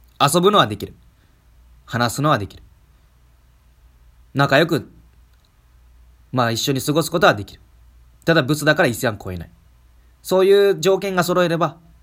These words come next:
友情は、友情は成立すると思う。しかし、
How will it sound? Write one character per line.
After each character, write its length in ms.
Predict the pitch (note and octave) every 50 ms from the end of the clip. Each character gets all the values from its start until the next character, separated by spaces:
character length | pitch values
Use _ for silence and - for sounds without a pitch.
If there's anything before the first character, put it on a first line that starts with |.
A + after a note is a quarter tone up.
| _ _ - _ _ - - _ _ _ _ _
友 140 | A2 G#2+ G#2
情 180 | G2 G#2 G2 G2+
は、 140 | A2 A2+ -
友 220 | - A2 A2+ A2+ A2
情 100 | A#2 C#3+
は 60 | D3
成 140 | C#3+ A2+ G#2
立 120 | G2 -
す 60 | -
る 60 | F#2+ -
と 80 | F2
思 80 | E2+ E2
う。 40 | - - - - - - _ _
し 100 | - -
か 140 | - G#3+ G3+
し、 240 | G3 - - -